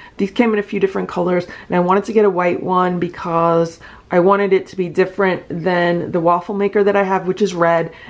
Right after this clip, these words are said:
and the griddle that I have, which is pink, because that way it's way easier to tell them apart, uh, versus, like, if, if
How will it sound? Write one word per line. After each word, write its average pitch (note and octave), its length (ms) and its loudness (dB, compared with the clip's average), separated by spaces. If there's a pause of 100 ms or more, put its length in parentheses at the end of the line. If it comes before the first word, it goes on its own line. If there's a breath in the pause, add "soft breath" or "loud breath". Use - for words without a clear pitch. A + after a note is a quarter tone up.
(100 loud breath)
and F3 180 0
the F3+ 60 2
griddle F3+ 400 2
that F3 100 0
I D#3+ 60 0
have, E3 220 -4
which E3 240 -8
is D3+ 160 -8
pink, - 520 -8 (220 loud breath)
because F3+ 220 -2
that F#3+ 200 0
way F#3+ 160 -2
it's F3 180 -10
way F#3 380 2
easier E3+ 400 -2
to D#3+ 120 -2
tell F3 200 -6
them E3 140 -4
apart, E3 560 -2 (240 loud breath)
uh, E3+ 140 -2
versus, E3+ 520 0
like, D#3+ 180 0
if, E3+ 140 -4 (240)
if F#3+ 160 0